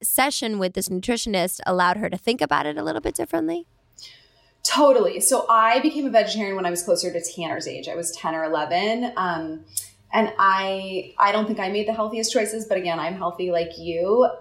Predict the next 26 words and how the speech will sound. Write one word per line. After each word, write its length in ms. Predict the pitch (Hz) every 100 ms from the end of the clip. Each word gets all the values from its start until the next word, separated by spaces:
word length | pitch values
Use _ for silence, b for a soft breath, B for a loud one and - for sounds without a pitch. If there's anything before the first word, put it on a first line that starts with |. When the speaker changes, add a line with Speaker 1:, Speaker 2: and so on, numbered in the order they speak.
| -
Speaker 2:
I 160 | 208 208 - -
feel 360 | 220 214 208 214
like 480 | 202 180 180 - - -
I 80 | 214
actually 320 | 214 214 214 196
am 60 |
excited 540 | 170 - - 202 214 233
that 100 | 247
she's 180 | 254 262
gonna 120 | 247
be 100 | 240
a 40 |
vegetarian 480 | 240 240 247 247 233
and 120 | 226
that 100 | -
she 120 | -
loves 200 | 226 220
animals 380 | 220 220 226 226
so 100 | 233
much, 280 | 220 214 220
and 100 | 196
it's 140 | 175 -
very 340 | 175 175 175
in 160 | 175 175
line 400 | 170 156 175 185
with 240 | 180